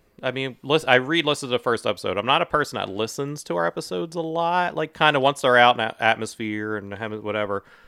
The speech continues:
I just kinda like, "All right, they're there." And there's a few that I have listened to or listened back to for, like, notes or whatever. I'm not one of those people that's like, I don't like the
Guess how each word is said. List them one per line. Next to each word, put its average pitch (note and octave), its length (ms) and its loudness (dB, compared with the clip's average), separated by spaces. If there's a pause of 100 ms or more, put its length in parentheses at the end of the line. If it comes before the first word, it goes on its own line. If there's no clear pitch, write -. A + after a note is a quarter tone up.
(180)
I A2 120 -2
just A2 180 -10
kinda G#2 220 0
like, F#2+ 180 -2
"All C3+ 140 2
right, G#2 160 2
they're A#2 160 -2
there." G2 480 0 (500)
And A#2 100 -4
there's C3+ 140 -2
a C3+ 60 -4
few G3 180 0
that D#3 120 6
I A2+ 60 6
have A2 300 2
listened B2 360 -4
to A#2+ 200 -6
or G#2+ 80 -2
listened F#2+ 280 -8
back F#2+ 280 -2
to F#2+ 240 -6
for, - 140 -8
like, F#2 200 -8
notes F#2+ 400 -8
or G2+ 100 -6
whatever. G2+ 440 -4 (580)
I'm B2+ 100 -2
not C#3 120 8
one B2 100 6
of A#2+ 40 4
those A#2 100 0
people G#2 220 -8
that's F2+ 140 -6
like, F2+ 100 -10
I C#3 100 -4
don't D3 140 -4
like C#3 160 -6
the B2+ 140 -8